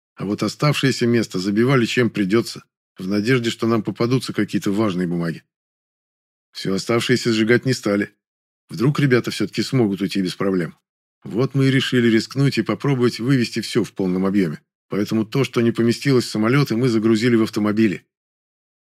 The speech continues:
Только после этого, предварительно затащив внутрь все трупы охранников, погибших на улице, мы хорошенечко облили особняк бензином,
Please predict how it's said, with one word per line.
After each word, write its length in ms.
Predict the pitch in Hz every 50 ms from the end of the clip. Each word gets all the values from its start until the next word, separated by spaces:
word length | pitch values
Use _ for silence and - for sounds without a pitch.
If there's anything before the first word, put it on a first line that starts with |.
| _ _ _ _
Только 260 | _ 101 98 95 -
после 340 | 101 107 120 - - 117 117
этого, 260 | 123 123 - 92 85
предварительно 560 | 82 - 90 92 98 101 113 123 117 - 120 110
затащив 580 | 101 107 101 - 117 110 - - 135 113 -
внутрь 260 | 113 120 117 98 101
все 200 | 92 - - 120
трупы 300 | 101 - 117 113 - 107
охранников, 640 | 95 92 - 123 123 127 123 113 - - 110 - _ _ _ _
погибших 520 | - 113 110 110 113 104 - - 95 -
на 80 | - 104
улице, 400 | 107 107 101 98 87 - - - _ _ _ _ _
мы 100 | - 98
хорошенечко 720 | - - 101 101 104 104 - 151 151 139 120 - - 117
облили 320 | 110 104 120 139 143 131 120
особняк 440 | 117 107 - 113 101 101 107 107
бензином, 580 | 98 92 98 98 95 98 123 139 131 107 - _